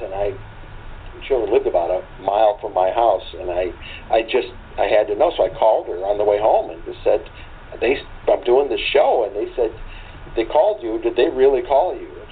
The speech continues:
she said, "Yeah, but, you know, I'm not that girl anymore. I'm, this is, you know, eight years down the road, and I'm a married woman now, and I, I can't play that girl now, you know." And even though she could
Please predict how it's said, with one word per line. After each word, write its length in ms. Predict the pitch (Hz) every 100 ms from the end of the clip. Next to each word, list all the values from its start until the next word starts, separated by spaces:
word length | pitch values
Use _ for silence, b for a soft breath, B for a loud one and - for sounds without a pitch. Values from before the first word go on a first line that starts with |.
| -
she 40 | -
said, 80 | 107 110
"Yeah, 320 | 120 120 117 110
but, 180 | -
you 80 | 139
know, 240 | 127 123 117
I'm 80 |
not 240 | 113 117 -
that 160 | 107 -
girl 240 | 123 208 131
anymore. 400 | 101 95 90 98
I'm, 80 | 95 B B B
this 160 | - -
is, 160 | 120 - -
you 80 | 127
know, 80 | -
eight 300 | 127 131 127
years 240 | 127 123 117 - - -
down 240 | 120 120
the 80 | 117
road, 280 | 107 147 226
and 100 | 131
I'm 160 | 92 90
a 40 | 113
married 340 | 185 180 147 180
woman 320 | 214 208 185
now, 320 | 180 170 160
and 100 | 110
I, 240 | 110 113 113
I 240 | 123 101 - -
can't 220 | 180 165
play 260 | - 156 165
that 240 | 123 120
girl 380 | - 156 254 107
now, 320 | 95 - 76 -
you 80 | 117
know." 400 | 101 107 113 50 - - B B B - -
And 320 | - 110 98 180
even 180 | 208
though 140 | 156 120 -
she 80 | - -
could 400 | 185 113 92 -